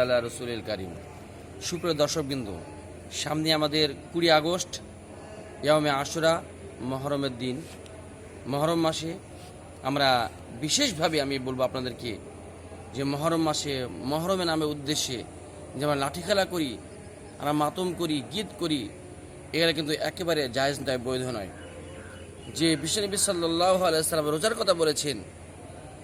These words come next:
যে ফজিলতের কথা বলেছেন, সে রোজা না রেখে আমরা কি করি? লাঠি খেলায় ব্যস্ত, আমরা জারি গাতে ব্যস্ত, আমরা মাতম করাতে ব্যস্ত। এগুলো একেবারে ইসলামে হারাম, নিষেধ, এটা কোনোভাবে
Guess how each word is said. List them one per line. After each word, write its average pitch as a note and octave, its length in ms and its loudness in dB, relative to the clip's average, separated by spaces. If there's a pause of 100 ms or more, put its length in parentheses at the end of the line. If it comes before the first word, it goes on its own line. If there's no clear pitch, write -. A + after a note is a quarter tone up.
(420)
যে D3+ 60 4 (100)
ফজিলতের G#3 400 2
কথা A3 180 4
বলেছেন, E3+ 360 0 (680)
সে D#3 120 0
রোজা D#3+ 320 6
না D#3 60 6 (100)
রেখে F3+ 240 2 (640)
আমরা D3+ 220 4
কি E3+ 140 -2
করি? F#3 160 4 (520)
লাঠি D3 260 4
খেলায় D#3+ 260 6
ব্যস্ত, D3+ 240 2 (640)
আমরা E3 160 4 (120)
জারি D#3+ 280 8
গাতে E3 280 6
ব্যস্ত, D3 240 0 (520)
আমরা D3 220 4
মাতম E3+ 280 0
করাতে C#3+ 240 4
ব্যস্ত। - 200 -2 (560)
এগুলো E3 240 4
একেবারে F3+ 300 4 (220)
ইসলামে E3+ 360 2 (340)
হারাম, E3 400 6 (180)
নিষেধ, G3 360 4 (460)
এটা D#3+ 160 4 (280)
কোনোভাবে G3+ 680 2